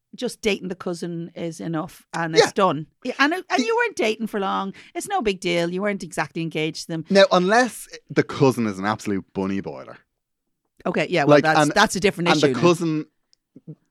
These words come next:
Speaker 2: we also need to
Speaker 1: "Should
Speaker 2: make
Speaker 1: have
Speaker 2: sure
Speaker 1: been
Speaker 2: that
Speaker 1: me!" That
Speaker 2: <laughs> Yeah.
Speaker 1: kind of thing.
Speaker 2: Yeah.
Speaker 1: Yeah. That th-, sort of thing.
Speaker 2: The cousin may not realise that her for-, her ex is marrying her cousin. Like, that,
Speaker 1: Okay.
Speaker 2: that, that's one situation. We, we do need to make sure that that cousin that she went out with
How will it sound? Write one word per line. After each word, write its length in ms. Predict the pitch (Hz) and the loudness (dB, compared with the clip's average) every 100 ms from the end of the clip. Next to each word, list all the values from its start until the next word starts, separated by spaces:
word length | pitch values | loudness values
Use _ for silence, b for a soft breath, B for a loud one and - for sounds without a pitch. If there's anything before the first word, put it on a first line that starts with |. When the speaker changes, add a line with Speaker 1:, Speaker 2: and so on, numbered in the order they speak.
| - | -10
Speaker 2:
we 340 | 127 135 135 - | 0 2 2 0
also 260 | 143 151 143 | 4 4 4
need 120 | 139 | -2
to 60 | - | 0
Speaker 1:
"Should 60 | |
Speaker 2:
make 60 | 539 523 | 2 6
Speaker 1:
have 0 | |
Speaker 2:
sure 180 | 554 | 4
Speaker 1:
been 80 | - | 6
Speaker 2:
that 40 | 554 539 523 - - | 2 2 0 -2 0
Speaker 1:
me!" 40 | |
That 80 | 208 | 2
Speaker 2:
<laughs> 40 | |
Yeah. 40 | 185 | 4
Speaker 1:
kind 140 | 220 | 2
of 40 | 185 | 0
thing. 200 | 170 165 | -4 -4
Speaker 2:
Yeah. 100 | 165 180 175 _ B B | -4 -6 -8 _ B B
Speaker 1:
Yeah. 60 | - | -10
That 240 | - 214 - | -4 -4 -4
th-, 120 | 254 | -6
sort 200 | 240 254 | -4 -2
of 60 | |
thing. 100 | 262 | 4
Speaker 2:
The 80 | 208 | 4
cousin 540 | - 196 202 208 185 180 | 4 2 2 2 -4 -4
may 520 | 160 151 151 147 147 | 0 4 6 6 2
not 260 | 147 135 135 | 0 0 0
realise 920 | 113 110 139 139 101 82 87 101 - _ _ _ _ _ _ _ _ _ _ _ _ - | -2 2 4 6 4 0 -6 -8 -14 _ _ _ _ _ _ _ _ _ _ _ _ 2
that 420 | 120 104 - - | 2 2 -4 -14
her 180 | 120 110 | -6 -6
for-, 260 | - 117 113 | 0 0 0
her 160 | 120 107 | 0 -2
ex 300 | 110 95 - | -2 -4 -8
is 120 | 107 | -10
marrying 340 | 104 98 90 87 | -6 -4 -4 -8
her 160 | 85 | -12
cousin. 340 | - 110 92 - _ _ _ _ _ | -8 -8 -8 -16 _ _ _ _ _
Like, 160 | 117 180 | -2 2
that, 80 | 143 | 2
Speaker 1:
Okay. 200 | 160 143 | 2 2
Speaker 2:
that, 200 | 156 117 | 2 4
that's 200 | 160 - | 2 2
one 200 | 143 147 | 2 2
situation. 360 | 147 135 123 117 | 0 -2 -4 -2
We, 100 | 127 | -4
we 160 | 135 135 | 0 0
do 220 | 143 160 | 4 4
need 120 | 175 | 2
to 60 | 151 | -2
make 140 | 135 | -4
sure 180 | 117 123 | 0 -2
that 200 | 104 110 | -2 -2
that 200 | 113 117 | -2 -2
cousin 320 | - 131 120 110 | 0 -2 0 -6
that 100 | - | -6
she 100 | 110 | -4
went 220 | 98 98 | -2 0
out 160 | 101 | 0
with 140 | 95 | -2